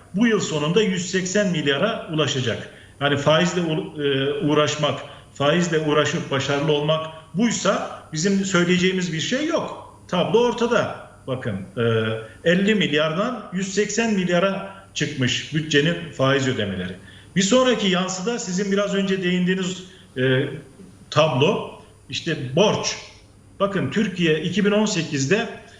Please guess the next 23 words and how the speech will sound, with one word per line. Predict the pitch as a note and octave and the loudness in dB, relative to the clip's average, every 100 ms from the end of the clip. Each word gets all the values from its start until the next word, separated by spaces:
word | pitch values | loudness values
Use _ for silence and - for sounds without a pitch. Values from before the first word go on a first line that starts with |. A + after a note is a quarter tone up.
| - - | -18 -2
bu | F3 G#3+ G3+ | 2 2 2
sistem | - D#3+ - G#3 F#3+ | -2 -4 2 2 4
başladığında | D3+ B2+ C#3+ C3+ C#3+ A3 - | 0 -2 -4 -2 -2 -2 -2
Türkiye'nin | A#3 G3 E3+ C#3+ B2 A#2 - - - | -4 0 0 2 2 -2 -10 -20 -4
toplam | - F3+ F#3 G#3 F#3+ | 2 2 4 4 4
borcu, | C3+ A#2+ C3 A2 | 2 0 -2 -2
hazinenin | D3 D#3 E3+ F#3 E3 | -2 0 0 0 0
toplam | D3 C#3+ D3+ G3 F#3+ | 0 0 2 2 2
borcu | C3+ A2+ - G3+ A#3 - - - - - - | 0 -2 0 -2 -2 -8 -20 -20 -20 -16 0
dokuz | G#3 - A3+ | 0 2 -2
yüz | G#3 | 0
yetmiş | G#3+ G#3+ A#3 - | 2 2 0 -2
milyar | C#3+ B2+ A2+ | 0 2 2
liraydı. | A2 G#2 G2 F#2+ - - - - - - - - - - | 0 0 -2 -4 -8 -14 -20 -20 -20 -20 -20 -20 -20 -6
E | C#3 | -2
şimdi | - A3 G3 A3 A3 - | 0 2 4 4 2 -4
en | - A3+ | -2 0
son | G#3 - E3 | 0 -2 -2
açıklanan | E3+ - F3 E3 D3+ C#3+ C3+ | -2 -2 -2 2 2 2 2
rakam, | C3 D#3+ A3+ A#3 - - - D3 | 0 0 -2 -2 -10 -18 -14 -6
yani | C#3+ C3+ | -2 0
Haziran | C3+ C#3+ D3+ D#3+ D#3 C3+ | 2 2 2 4 2 0
itibariyle | B2+ B2+ B2 B2+ C3+ A3 - | -2 0 0 0 0 -2 -4